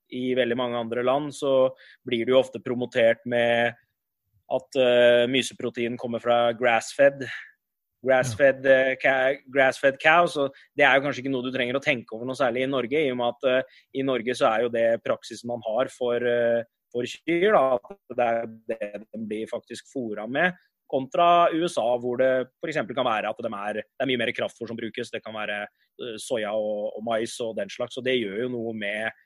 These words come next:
Speaker 1: fettprofilen, eh, til, eh, disse dyra, og kvaliteten som, eh,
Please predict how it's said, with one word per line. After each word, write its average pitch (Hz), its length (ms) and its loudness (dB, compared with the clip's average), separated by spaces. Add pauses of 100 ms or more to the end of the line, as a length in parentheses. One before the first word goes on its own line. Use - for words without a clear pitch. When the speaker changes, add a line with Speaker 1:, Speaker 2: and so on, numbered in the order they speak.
(380)
Speaker 1:
fettprofilen, 123 1120 -4 (280)
eh, 117 480 -6 (680)
til, 117 360 -4
eh, 113 800 -2
disse 120 240 -6
dyra, 117 240 2
og 120 240 0
kvaliteten 120 800 -6
som, 113 480 -8 (880)
eh, - 80 -12